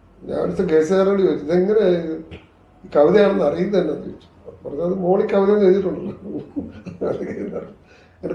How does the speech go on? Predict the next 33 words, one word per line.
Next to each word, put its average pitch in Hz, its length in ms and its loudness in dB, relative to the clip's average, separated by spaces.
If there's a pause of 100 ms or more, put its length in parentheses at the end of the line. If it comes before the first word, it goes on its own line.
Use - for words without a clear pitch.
കവിതയാണെന്ന് 233 480 4
അറിയത്തില്ലല്ലോ. 226 460 -2
ഇപ്പൊ - 360 -16 (120)
ഖസാക്കിന്റെ 233 400 2
ഇതിഹാസം, 185 420 0 (420)
അത് 196 100 -4
മുറിച്ചെഴുതിയ 254 460 2
കവിതയാ. 247 380 -2 (1300)
അപ്പൊ 151 200 -4
കവിതയുടെ 190 380 4
ഒരു 233 420 2
മാറി. 196 220 -2
അപ്പൊ 196 120 -4
ഞാനവിടെ 208 380 -4
തന്ന 196 500 -2 (600)
വീണ്ടും 180 240 2
കഥകളിൽ 180 480 4
തന്നെ - 140 -8
നിൽക്കാറുണ്ട്. - 680 -12
പിന്നെ 156 200 -4
ഞാൻ 170 100 -4
കവിത 156 200 0
എഴുത്ത് 185 320 0
നിർത്തി. - 320 -6
പക്ഷെ - 180 -2
എൻ്റെ 185 180 2
നോവലിലൊക്കെ 208 540 2
എൻ്റെ 220 160 0
കവിതകൾ 190 360 2
ഞാൻ 175 220 -2 (100)
കൊടുക്കാറുണ്ട്. - 680 -14
ഞാൻ 143 100 -12
പ-, - 180 -18